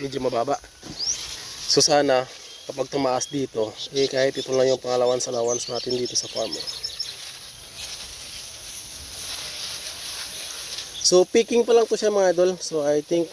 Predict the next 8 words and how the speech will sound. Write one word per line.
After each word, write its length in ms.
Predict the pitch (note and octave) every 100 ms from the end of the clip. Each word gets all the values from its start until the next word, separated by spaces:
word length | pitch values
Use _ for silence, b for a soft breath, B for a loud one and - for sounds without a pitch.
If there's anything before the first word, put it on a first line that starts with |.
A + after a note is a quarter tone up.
| - C#3
ah, 800 | C3+ C#3 C#3 C3+ C3+ C3+ C3 C3
swerte 400 | - D#3 D3 D3+
kung 160 | D3+
makakuha 320 | D3 C#3 D3 C#3+
tayo 160 | C#3 C#3
ng 100 | C3+
mga 220 | C3 C3
twenty 500 | C#3+ C#3+ C#3+ D#3+